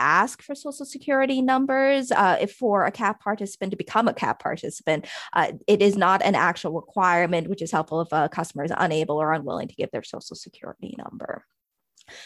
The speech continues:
So let's really quickly talk about what happens if the cap participant isn't able to keep up with the cap bills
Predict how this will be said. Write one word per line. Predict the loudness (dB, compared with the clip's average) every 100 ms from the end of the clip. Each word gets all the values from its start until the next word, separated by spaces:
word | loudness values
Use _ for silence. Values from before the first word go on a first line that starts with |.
| -4
So | 0
let's | 2 2
really | 2 0 0
quickly | -4 -2 -4
talk | 0 0 0
about | -2 2 4 2 -2
what | -10 -4 -2
happens | 2 2 2 -4 -2
if | -2 -2 -4 _ -12
the | -12 0 2 2 2
cap | 0 0
participant | 0 -2 -4 -6 -6 -2
isn't | -2 0
able | 0 0
to | -4
keep | -6 -2
up | -2 -2
with | -4
the | -2
cap | 0 0 2
bills | 4 4 2